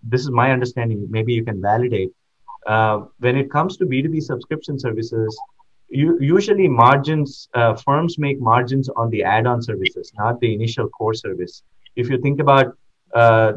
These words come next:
the support that they have to offer, if you take all of those costs into account, really margins kick in only after a certain number of add-on services. So that is incentivizing, uh, uh,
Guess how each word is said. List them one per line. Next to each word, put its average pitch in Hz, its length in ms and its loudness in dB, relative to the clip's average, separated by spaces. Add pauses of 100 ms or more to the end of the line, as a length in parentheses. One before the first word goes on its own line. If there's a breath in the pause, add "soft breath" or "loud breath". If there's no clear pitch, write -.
the 113 220 0
support 147 460 0
that 135 180 0
they 123 120 4
have 120 300 2
to 131 60 0
offer, 113 380 4
if 113 140 -2
you 123 100 -4
take 127 220 -2
all 113 180 6
of 127 140 0
those 131 320 2
costs 127 300 2
into 117 180 -4
account, 110 460 0 (260 loud breath)
really 165 320 2
margins 135 600 2
kick 151 180 -6
in 156 280 -4
only 131 420 0
after 110 580 -2 (240)
a - 80 -6
certain 117 380 -4
number 113 300 0
of 107 100 -2 (120)
add-on 104 300 0
services. 120 560 -6
So 123 260 2 (340)
that 147 280 4 (500)
is 151 340 2
incentivizing, 127 1080 2 (480)
uh, 110 460 2 (440)
uh, 110 280 0